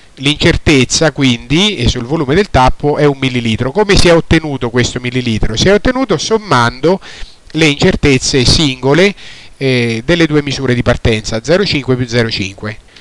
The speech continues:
Quindi anche nelle sottrazioni, come nelle somme, nelle sottrazioni tra due misure, le incertezze vanno sommate. Vanno sommati gli errori assoluti, che sono questi.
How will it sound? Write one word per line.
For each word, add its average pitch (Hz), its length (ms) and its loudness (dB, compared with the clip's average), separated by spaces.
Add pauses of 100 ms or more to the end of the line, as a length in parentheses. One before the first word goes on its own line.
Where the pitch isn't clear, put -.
(240)
Quindi 147 420 2
anche 180 400 2
nelle 147 220 0
sottrazioni, 139 960 -2
come 127 260 -4
nelle 120 220 -2
somme, 117 580 -2 (560)
nelle 117 160 -6
sottrazioni 131 640 0
tra 123 160 0
due 175 140 0
misure, 226 460 2 (320)
le 151 120 0
incertezze 160 640 2
vanno 139 260 2
sommate. 104 680 -4 (760)
Vanno 147 260 0
sommati 147 540 0
gli 165 100 0
errori 123 380 2
assoluti, 117 680 -2
che 117 120 -2
sono 117 260 -4
questi. 98 560 0